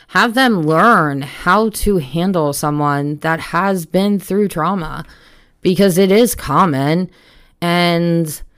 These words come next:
their patients probably have to deal with it. But it's like, I don't feel like I should have to be heavily sedated just to go see a doctor,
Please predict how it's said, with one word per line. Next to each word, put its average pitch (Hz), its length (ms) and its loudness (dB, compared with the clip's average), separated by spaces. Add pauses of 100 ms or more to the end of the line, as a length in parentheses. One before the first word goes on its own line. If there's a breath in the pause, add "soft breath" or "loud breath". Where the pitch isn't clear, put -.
(340)
their 180 560 4
patients 185 760 0
probably 180 560 0
have 175 240 0
to 165 120 -2
deal 170 240 2
with 202 200 2
it. 147 340 -2
But 180 140 2
it's 180 220 2
like, 175 420 2 (540 soft breath)
I 175 140 4
don't 294 260 4
feel 233 180 6
like 185 220 6
I 170 180 2
should 185 220 0
have 170 280 0
to 180 140 2
be 170 160 4
heavily 175 500 2
sedated 175 1080 2 (580 soft breath)
just 165 460 0
to 202 120 2
go 170 260 4
see 156 320 -2
a 147 100 2
doctor, 131 840 -6